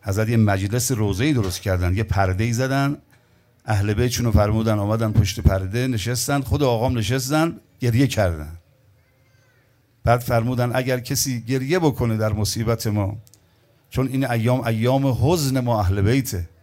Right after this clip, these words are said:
ایام سرور و خوشحالی دشمنان ماست، مخصوصاً بنی امیه.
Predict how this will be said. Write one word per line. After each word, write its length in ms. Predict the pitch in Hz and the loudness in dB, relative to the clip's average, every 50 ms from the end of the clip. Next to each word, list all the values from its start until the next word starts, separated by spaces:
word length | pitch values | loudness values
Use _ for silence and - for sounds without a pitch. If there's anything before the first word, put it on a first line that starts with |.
| _ _ _ _ _ _ - | _ _ _ _ _ _ 0
ایام 460 | 110 117 117 120 135 143 151 151 147 | 0 2 4 4 4 4 4 4 2
سرور 420 | 143 - - - 139 131 143 156 151 | 0 -2 -2 -2 0 0 2 2 2
و 60 | 147 | 2
خوشحالی 640 | - - 123 117 - - 117 120 123 127 147 156 | 0 0 -2 -2 0 0 2 2 2 2 0 0
دشمنان 640 | 131 131 120 - - - 127 127 180 160 180 175 170 | 0 -2 -2 -2 -2 0 0 2 4 4 2 2 2
ماست، 460 | 151 143 123 101 90 - - - - _ _ _ _ _ _ - | 0 0 0 -2 -2 -6 -8 -12 -16 _ _ _ _ _ _ 2
مخصوصاً 340 | 147 156 - - - 160 | 2 2 2 0 -2 0
بنی 220 | 147 139 135 131 131 | 2 2 2 2 2
امیه. 520 | 123 120 120 117 113 110 107 110 98 90 | 2 2 2 2 2 2 0 -2 -2 -4